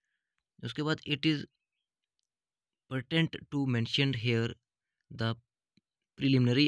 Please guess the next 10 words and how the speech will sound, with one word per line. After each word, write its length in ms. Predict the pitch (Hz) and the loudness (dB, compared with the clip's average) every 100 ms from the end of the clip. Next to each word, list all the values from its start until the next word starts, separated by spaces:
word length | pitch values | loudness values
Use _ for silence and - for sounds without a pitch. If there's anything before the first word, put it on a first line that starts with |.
| 127 | 2
exams 380 | 104 120 123 - 117 | 0 2 0 0 -4
of 100 | 104 | -4
recruitment 440 | - 120 127 123 - 110 | -4 -4 -4 -6 -8 -8
of 120 | 107 113 | -8 -8
probationary 500 | 101 101 104 117 135 | -6 -6 -6 -4 -6
officer 320 | - 101 117 120 101 | -6 -8 -8 -8 -8
that 180 | 101 | -6
are 40 | 113 | -8
currently 420 | 113 113 - 131 110 | -6 -6 -6 -8 -6
going 240 | 101 110 | -4 -6